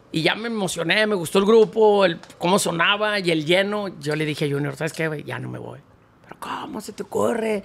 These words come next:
¿Qué grupo anda? Se llaman Los Elegidos." Y aquel me empezó a tirar carrilla. "Ah, hombre, pinche grupete, ya me imagino", y que no sé qué. Y vino a vernos,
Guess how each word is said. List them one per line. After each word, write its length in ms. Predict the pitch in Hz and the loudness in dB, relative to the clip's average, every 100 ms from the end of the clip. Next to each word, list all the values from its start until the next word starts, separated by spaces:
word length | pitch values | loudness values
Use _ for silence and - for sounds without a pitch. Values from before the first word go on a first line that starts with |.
| - - - - - - - - | -12 -20 -20 -20 -20 -20 -20 -6
¿Qué 100 | - | 0
grupo 260 | 226 214 214 | 2 2 0
anda? 200 | 226 220 | -2 -4
Se 80 | 180 | -4
llaman 160 | 220 | -4
Los 100 | 220 | -2
Elegidos." 460 | 190 151 185 226 175 | -4 -2 2 4 2
Y 20 | |
aquel 220 | - 165 | 0 0
me 40 | 214 | 0
empezó 220 | 196 175 | 2 0
a 60 | |
tirar 180 | 180 214 | 2 2
carrilla. 420 | - 196 202 220 - | 2 2 2 0 -2
"Ah, 300 | - 254 247 | -8 -8 -8
hombre, 200 | 233 220 | -8 -10
pinche 360 | - - - | -12 -14 -10
grupete, 520 | 214 196 196 202 - 226 | -8 -8 -8 -8 0 2
ya 120 | 208 | 2
me 80 | 240 | 2
imagino", 540 | 214 - 226 247 247 | 0 2 4 6 6
y 60 | 220 | 4
que 80 | |
no 80 | 208 | 4
sé 160 | 214 208 | 2 4
qué. 220 | 233 233 - _ _ _ _ _ _ _ _ _ | 2 0 -8 _ _ _ _ _ _ _ _ _
Y 160 | 160 156 | 0 2
vino 280 | 175 233 285 | 4 4 4
a 40 | |
vernos, 460 | 240 240 240 202 | 4 2 0 -4